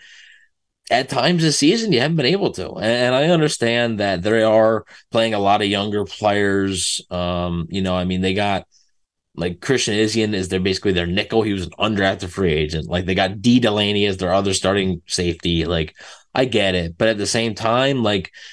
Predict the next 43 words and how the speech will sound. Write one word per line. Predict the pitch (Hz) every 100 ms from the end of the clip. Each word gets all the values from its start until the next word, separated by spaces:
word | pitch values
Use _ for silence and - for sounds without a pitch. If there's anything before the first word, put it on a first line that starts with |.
| - -
the |
busting | 113 131 143 156
coverage | 127 123 131 151 143
and | 139
stuff | - 127 147
should | - 107 104
not, | 113 123 117
uh, | 120 117 113 110 104
you | 104
know, | 104 101 92
sh-, | - 98
should | 110 107
not | 107 120
be | 113
happening | 95 101 107 123 120
at | 95
this | 101 104
stage, | - 104 104 107 98
especially | 95 113 113 -
not | 107 104
with | 101
these | 92 104 95 - - - -
amount | 117 113
of | 101
veterans | 107 113 120 113 104
that |
have | 101 92
been | 113
in | 110
the | 101
same | - 101 92
system. | - 131 - 123 113 - - - _ _
Uh, | - 104 101
sometimes | 117 160 160 143
you're | 147
gonna | 135 143
get | 147 113
beat. | 131 151
That's | 120 110
gonna | - 131 117
happen. | 104 110 135 127
But, | 110 101 - - - -
um, | 95 104 101 95 92 90 87